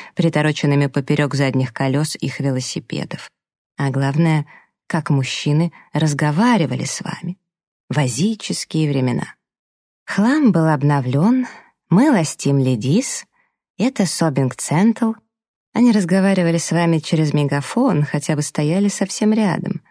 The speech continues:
А когда батарейки садились, они все равно предпочитали орать на вас в неработающий мегафон,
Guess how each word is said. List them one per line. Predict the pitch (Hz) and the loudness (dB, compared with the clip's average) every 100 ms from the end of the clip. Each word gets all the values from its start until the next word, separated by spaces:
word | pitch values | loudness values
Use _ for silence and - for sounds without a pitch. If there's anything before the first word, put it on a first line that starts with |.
| _ _ _ _ | _ _ _ _
А | - | -4
когда | 139 143 135 | 0 2 0
батарейки | 131 135 135 - | 0 0 0 -4
садились, | - 120 120 196 165 - - - | -6 -6 0 0 0 -4 -12 -10
они | - 139 139 | -2 0 0
все | - - | -2 0
равно | 160 151 143 131 | 0 2 2 0
предпочитали | 123 123 - 127 - 135 131 - | -2 -6 -6 -8 -4 -2 0 0
орать | - 123 143 170 | -2 0 0 0
на | 175 160 | 0 2
вас | 160 - | 0 0
в | |
неработающий | 135 135 127 131 143 151 143 - | 0 0 0 -2 0 -2 -2 -2
мегафон, | 160 170 190 202 156 127 | 0 0 0 -2 -2 -2